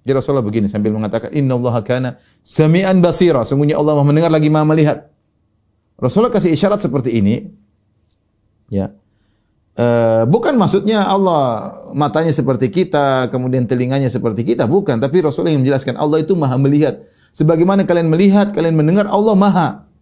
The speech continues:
Maha. Jadi kita paham apa itu Allah Maha mendengar lagi Maha, Maha melihat. Allah Maha mendengar, Allah Maha melihat. Semua yang dilakukan terlihat, tidak ada yang samar bagi Allah. "Innallaha la yakhfa 'alaihi syai'un fil ardi wala fis sama." Tidak ada sesuatu di langit dan bumi yang,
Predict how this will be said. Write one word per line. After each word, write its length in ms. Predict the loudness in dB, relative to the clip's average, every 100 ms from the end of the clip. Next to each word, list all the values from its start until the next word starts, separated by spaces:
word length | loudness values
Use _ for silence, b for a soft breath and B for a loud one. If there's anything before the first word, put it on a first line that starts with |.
| _ _ _ _
Maha. 300 | 0 0 0 -4 -12 _ _ _ _ _ _ _ _ _ _ _ _ _ _ _ _ _ _ _ _ _ -2
Jadi 160 | 0
kita 240 | 2 0 0
paham 200 | 0 -2
apa 80 | -2
itu 120 | 0
Allah 160 | 0 2
Maha 140 | 2 2
mendengar 280 | 0 0 -2
lagi 160 | -2
Maha, 240 | -2 -2 -2
Maha 180 | -4 -4
melihat. 200 | -6 -6
Allah 180 | -6 -4
Maha 140 | -4
mendengar, 320 | -6 -8 -10 -10
Allah 200 | -8 -6
Maha 140 | -6 -8
melihat. 120 | -6
Semua 280 | -4 -2 -4
yang 240 | -4 -8 -10 _ -6
dilakukan 360 | -4 -4 -6
terlihat, 360 | -6 -6 -6 -6
tidak 160 | -6 -6
ada 80 | -6
yang 160 | -6 -10 B B
samar 280 | -6 -4 -2
bagi 200 | -4 -4
Allah. 240 | -6 -8 -12 -20 _ -20 -20 -20 -20 -20 -20 _ _ _ _ _ -6
"Innallaha 380 | -2 0 0 0
la 120 | 0 0
yakhfa 280 | -2 -4
'alaihi 160 | -4 -4
syai'un 200 | -4 -4
fil 120 | -4 -6
ardi 160 | -4
wala 160 | -4 -4
fis 160 | -8
sama." 200 | -8 -10
Tidak 200 | -6 -4 -2
ada 80 | -4
sesuatu 320 | -4 -6 -4
di 40 | -2
langit 240 | -2 0
dan 80 | 0
bumi 200 | 0 0
yang, 160 | 0